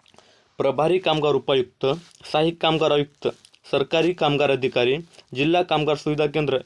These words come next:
यांनी रीतसर प्रमाणित केलेल्या पात्र नोंदीत बांधकाम कामगारांच्या यादीनुसारच विहित मुदतीच्या आत सुरक्षा संच म्हणजे सेफ्टी किटचा पुरवठा करण्यात येणार आहे.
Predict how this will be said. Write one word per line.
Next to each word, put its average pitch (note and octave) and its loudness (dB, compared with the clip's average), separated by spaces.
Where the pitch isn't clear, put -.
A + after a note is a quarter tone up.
यांनी C#3+ 0
रीतसर C#3+ -2
प्रमाणित D3+ -2
केलेल्या D3 0
पात्र D#3+ -2
नोंदीत D#3 0
बांधकाम C3+ 0
कामगारांच्या C#3+ 0
यादीनुसारच C#3+ 0
विहित D#3 -4
मुदतीच्या D3+ -2
आत D#3 2
सुरक्षा E3 0
संच C#3+ -4
म्हणजे D3+ -2
सेफ्टी - -4
किटचा E3+ -4
पुरवठा D3+ 0
करण्यात G#3+ 0
येणार D3 0
आहे. A2+ -4